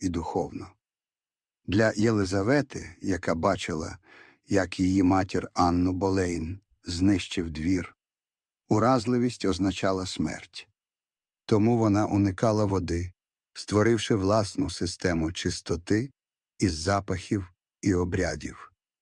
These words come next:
Щодня її оточувала хмара пахощів.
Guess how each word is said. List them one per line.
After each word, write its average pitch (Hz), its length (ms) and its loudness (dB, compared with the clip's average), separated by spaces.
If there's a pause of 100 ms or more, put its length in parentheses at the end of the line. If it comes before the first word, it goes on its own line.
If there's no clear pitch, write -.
(520)
Щодня 120 540 4
її 117 380 2
оточувала 101 760 0
хмара 95 420 0
пахощів. - 800 -6